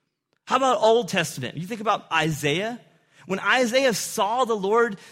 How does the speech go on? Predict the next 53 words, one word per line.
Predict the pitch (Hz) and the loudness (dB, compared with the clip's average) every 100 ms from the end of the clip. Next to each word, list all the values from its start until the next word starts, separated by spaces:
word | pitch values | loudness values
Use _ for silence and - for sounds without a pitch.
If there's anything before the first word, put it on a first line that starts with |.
| - | -16
seated | - - 240 254 233 | -10 -4 -4 -2 0
on | 220 220 | 0 -2
the | 170 | -4
throne, | - 190 214 247 254 | -2 2 2 2 -2
high | 196 175 214 240 254 | -6 -6 0 2 2
and | 233 | 0
exalted, | 208 143 180 208 240 262 | -2 -2 0 0 -2 -4
what | 220 262 | -4 -6
does | 269 | -4
he | 240 | -6
say? | - 285 233 | 2 2 2
He | 233 | 0
says, | 277 214 | -6 -4
"Woe | 247 285 294 | 2 4 4
is | 269 | 2
me. | 262 302 285 180 | -4 -4 -2 -2
I'm | 247 | -2
a | 247 | -2
man | 254 262 | -2 -2
of | 254 | -2
unclean | 254 247 254 247 | -4 -4 -6 -2
lips, | 269 277 - | 2 0 0
and | 214 | -4
I | |
live | 240 262 | -2 -4
with | 254 | -6
people | 269 254 247 | -10 -8 -6
with | 220 | -4
unclean | 208 208 196 170 | -6 -4 -6 -6
lips." | 202 175 | -8 -8
He | - | -10
goes, | 220 226 | -6 -6
"Listen, | 269 269 247 185 - - - - | -6 -6 -6 -6 -12 -20 -16 -2
here | 294 302 | 2 6
I | 285 | 6
am. | 285 269 196 | 6 4 0
Send | - 294 269 | 0 0 2
me. | 220 | 0
Do | 147 269 339 | 0 0 2
whatever | 302 311 294 302 | 2 2 0 0
you | 269 254 | -2 0
want | 240 240 | 0 2
with | 226 - | -2 -4
my | 202 | -4
life." | 185 190 139 - - _ _ _ _ _ _ _ _ | 0 0 0 -6 -20 _ _ _ _ _ _ _ _
See | - 269 | -4 2
that? | 285 262 | 2 0
There's | 208 196 | -4 -2
no | 190 226 277 269 262 - - - | 0 4 8 8 6 -2 -12 -4
neutral | 190 254 240 - 240 220 202 | -2 0 -2 -2 2 0 0
response | 165 175 - 226 233 220 - - | -6 -6 2 2 4 0 -4 -8
in | 185 | -6
Scripture. | 170 - 220 - 185 127 | -6 -6 -6 -6 -4 -6